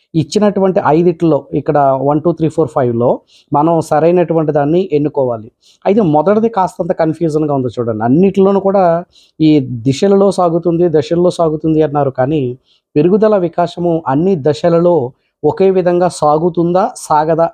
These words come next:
అన్నది తెలిస్తే తప్ప మిగతా బిట్స్ దీంట్లో ఆన్సర్ చేయలేం. ఒకవేళ మెజారిటీ స్టూడెంట్స్ పైవన్నీ అనుకోవడానికి అవకాశమే లేదు, ఎందుకంటే ప్రవచనం వన్, ప్రవచనం టూ కంప్లీట్లీ డిఫరెంట్గా ఉంది. కాబట్టి ఇక్కడ ఖచ్చితంగా ఆప్షన్ నాలుగు అయితే మాత్రం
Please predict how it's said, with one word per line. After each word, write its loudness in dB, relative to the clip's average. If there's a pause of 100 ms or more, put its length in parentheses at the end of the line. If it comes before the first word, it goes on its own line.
అన్నది 0
తెలిస్తే 0
తప్ప -2
మిగతా 0
బిట్స్ -6
దీంట్లో -2 (340)
ఆన్సర్ -2 (140)
చేయలేం. -8 (760)
ఒకవేళ 0 (320)
మెజారిటీ 0
స్టూడెంట్స్ -2
పైవన్నీ 2 (140)
అనుకోవడానికి 0
అవకాశమే -2
లేదు, -2
ఎందుకంటే -4 (320)
ప్రవచనం 0
వన్, 0
ప్రవచనం -2
టూ -2
కంప్లీట్లీ -4
డిఫరెంట్గా -2
ఉంది. 0
కాబట్టి 0 (280)
ఇక్కడ 0
ఖచ్చితంగా 0
ఆప్షన్ 0
నాలుగు 2
అయితే 0
మాత్రం -4